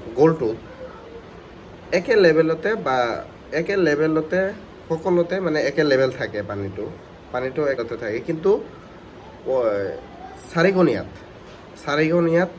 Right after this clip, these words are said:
যিবোৰ কোণাবোৰ আছে না, সেই কোণাবোৰত, এ, পানীৰ প্ৰেছাৰটো বেছি পৰে। যাৰ ফলত কি হয়, পানীৰ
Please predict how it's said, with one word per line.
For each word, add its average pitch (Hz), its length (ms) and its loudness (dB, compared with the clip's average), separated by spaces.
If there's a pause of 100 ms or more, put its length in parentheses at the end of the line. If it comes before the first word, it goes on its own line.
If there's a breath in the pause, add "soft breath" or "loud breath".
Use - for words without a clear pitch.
(160)
যিবোৰ 143 220 2 (220)
কোণাবোৰ 226 420 -2
আছে 113 200 -2
না, 95 120 -4 (460)
সেই 131 120 0
কোণাবোৰত, 156 560 0 (500)
এ, 104 300 0
পানীৰ 147 340 0
প্ৰেছাৰটো 147 400 -2
বেছি 135 300 0
পৰে। 98 220 -2 (1200)
যাৰ 131 140 2
ফলত 165 300 2
কি 160 100 2
হয়, 165 200 0 (240)
পানীৰ 131 240 2